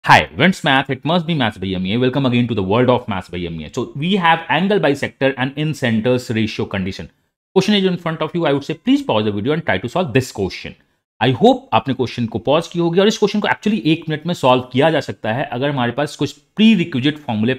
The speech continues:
पहले से पता हों तो, जिसको मैं अपने क्लास में लाखों बार डिस्कस करता हूं। तो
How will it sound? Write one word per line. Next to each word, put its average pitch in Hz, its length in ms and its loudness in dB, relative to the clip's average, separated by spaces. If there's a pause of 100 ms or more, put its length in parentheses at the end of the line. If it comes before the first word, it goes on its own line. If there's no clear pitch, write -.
पहले 95 200 0
से 101 200 -10
पता 95 160 -10
हों 98 220 -6
तो, 101 220 -4 (300)
जिसको 170 200 0
मैं 175 80 4
अपने 180 160 -4
क्लास 139 320 4
में 190 60 2
लाखों 113 360 0
बार 120 120 -4
डिस्कस 101 320 -10
करता 85 260 -10
हूं। 78 120 -12 (380)
तो 185 100 2